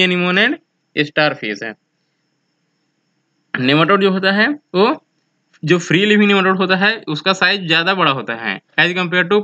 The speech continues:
plant parasitic nematodes and animal parasitic nematode। Means जो disease cause नहीं करता है, जो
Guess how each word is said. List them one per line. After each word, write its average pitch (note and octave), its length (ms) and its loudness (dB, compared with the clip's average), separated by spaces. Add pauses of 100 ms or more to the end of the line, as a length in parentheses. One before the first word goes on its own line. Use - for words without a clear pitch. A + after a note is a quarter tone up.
plant E3+ 240 2
parasitic F3 360 -4
nematodes F#3 400 -2
and C4+ 140 -4 (180)
animal D#3 260 2
parasitic B2+ 340 -4
nematode। G#2+ 400 -4 (420)
Means G#3 260 0 (440)
जो G3 400 2 (460)
disease E3 340 2
cause F#3 200 0
नहीं F#3 220 0
करता C3 280 -2
है, A2 200 -8 (160)
जो F3 240 4